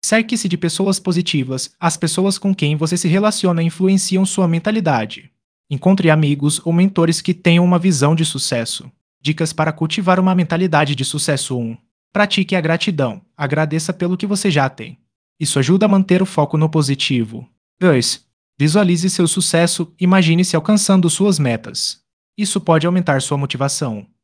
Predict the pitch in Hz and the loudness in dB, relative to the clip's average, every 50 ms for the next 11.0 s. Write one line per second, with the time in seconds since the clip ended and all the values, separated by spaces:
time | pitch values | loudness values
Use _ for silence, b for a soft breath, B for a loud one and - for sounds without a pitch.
0 | _ _ _ _ - 220 180 139 120 - - - - _ _ _ _ _ _ 175 | _ _ _ _ 0 4 4 4 4 2 0 -4 -10 _ _ _ _ _ _ -4
1 | 180 - - 208 190 - 190 - - 151 151 156 156 156 - - 170 170 175 175 | -4 -2 -2 -4 -4 -4 -6 -4 -2 -2 0 -2 -2 -4 -6 -6 -4 -2 -2 -2
2 | 175 - 151 131 127 139 127 143 143 131 120 113 120 120 _ _ _ 131 160 185 | -2 -4 -4 -4 -4 -4 -2 0 0 -2 -2 -6 -10 -16 _ _ _ -2 -2 0
3 | 190 220 220 185 190 180 175 190 185 - - 190 180 180 175 170 208 202 196 - | 0 0 0 0 0 0 -2 -4 -6 -4 -4 -2 -2 -2 -2 -2 -4 -6 -4 -2
4 | 196 190 185 147 139 143 139 165 156 135 147 - - 190 190 - 226 208 160 123 | -2 -2 0 0 -2 -2 -2 -4 -4 -4 -6 -6 -4 -6 -4 -4 -2 -2 -2 -2
5 | 110 104 - - - _ _ _ _ _ _ - 160 156 156 151 - 175 170 170 | -4 -8 -12 -18 -20 _ _ _ _ _ _ -4 -2 -2 -2 -4 -2 -2 -2 -2
6 | 165 156 160 160 156 151 156 165 170 170 170 175 - - 139 117 110 113 113 _ | -2 -2 0 -2 0 0 0 -2 -2 -2 -4 -4 -4 -6 -6 -6 -6 -8 -12 _
7 | _ _ _ _ _ _ 151 151 147 151 170 185 180 - 147 127 120 - _ _ | _ _ _ _ _ _ -4 -2 -2 0 -2 -2 -2 -2 -6 -8 -8 -10 _ _
8 | - 139 135 - 190 131 151 156 170 175 180 185 185 175 - 170 175 180 151 147 | -10 -6 -4 -4 -2 0 0 0 2 0 0 -2 -2 -2 -4 -4 -4 -4 -2 -2
9 | 160 160 180 175 175 175 185 175 160 160 165 160 156 - 196 214 208 202 202 190 | -2 0 0 0 0 0 0 0 0 0 0 -2 -2 -2 -4 -4 -2 -2 -2 -2
10 | 165 160 160 147 156 156 160 156 - - 190 175 156 127 113 110 110 - - - | 0 0 0 -2 0 -2 -2 -4 -4 -4 -2 -2 -2 -2 -4 -6 -8 -10 -12 -14